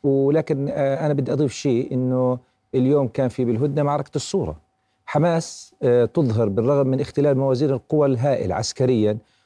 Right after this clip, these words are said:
تظهر قدرات استثنائية في العديد من الجوانب. امبارح، آه، يعني بالتسليم ال-، ال-، ال-،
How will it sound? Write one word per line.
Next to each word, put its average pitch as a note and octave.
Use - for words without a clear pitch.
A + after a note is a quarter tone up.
تظهر C3+
قدرات C3+
استثنائية C3
في -
العديد C#3
من A2
الجوانب. F#2+
امبارح، B2
آه، -
يعني A2+
بالتسليم A2+
ال-، G2+
ال-، G2
ال-، A2